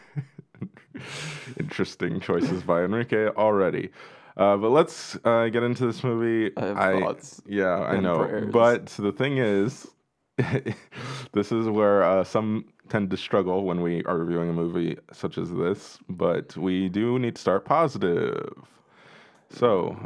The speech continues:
Speaker 1: uh, Enrique, let's start with you. What positives do you got?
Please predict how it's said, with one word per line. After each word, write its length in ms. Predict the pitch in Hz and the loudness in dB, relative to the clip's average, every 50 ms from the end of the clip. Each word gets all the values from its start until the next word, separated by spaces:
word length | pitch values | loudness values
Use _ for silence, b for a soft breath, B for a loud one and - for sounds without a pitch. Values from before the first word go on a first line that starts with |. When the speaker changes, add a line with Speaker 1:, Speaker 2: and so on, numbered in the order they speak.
| - | -4
Speaker 1:
uh, 480 | - 90 87 90 87 87 90 90 - - | -2 0 2 2 2 2 2 0 0 -2
Enrique, 360 | 92 92 92 113 - - 85 | -2 0 0 -2 0 -2 -2
let's 160 | - 90 - | -2 -2 -4
start 160 | - - 92 92 | -2 0 0 0
with 140 | 90 - | 0 -2
you. 180 | 104 104 90 87 - - - | -2 0 0 -2 -2 -6 -6
What 120 | 107 92 92 | -6 -4 0
positives 400 | 95 90 92 90 92 90 85 - | 0 -2 -2 -2 -4 -8 -6 -6
do 100 | - 95 | -6 -4
you 120 | 92 87 | -4 -4
got? 160 | - - - | -6 -6 -12